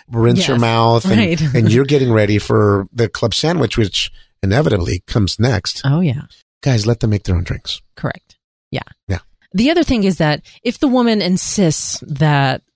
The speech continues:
Speaker 2: my husband makes a drink for her, sometimes he'll do that, or sometimes I'll also jump in and make a drink for the man. They see us pouring the drink. They see us making it for them,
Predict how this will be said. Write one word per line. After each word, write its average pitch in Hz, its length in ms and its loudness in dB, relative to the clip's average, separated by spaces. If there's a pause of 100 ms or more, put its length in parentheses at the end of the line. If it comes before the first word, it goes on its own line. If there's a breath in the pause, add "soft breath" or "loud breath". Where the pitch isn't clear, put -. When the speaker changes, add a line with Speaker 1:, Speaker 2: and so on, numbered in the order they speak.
(140)
Speaker 2:
my 160 140 2
husband 151 360 2
makes 143 220 -2
a 151 40 2
drink 139 220 0
for - 160 -2
her, 185 380 2 (200 loud breath)
sometimes 160 460 0
he'll 156 80 2
do 147 180 2
that, 214 360 2
or 143 260 2
sometimes 165 760 -2
I'll 143 400 0
also 143 540 -2
jump 151 300 0
in 151 160 2
and 143 100 2
make 139 160 -2
a 147 60 0
drink 139 260 0
for 143 140 -2
the 139 100 2
man. 151 500 2 (460 loud breath)
They 170 180 0
see 226 460 -2
us 160 220 -4
pouring 156 400 2
the 139 100 0
drink. 131 420 0
They 143 100 0
see 180 220 -2
us - 160 -2
making 165 300 2
it 135 80 0
for 143 160 2
them, 131 340 0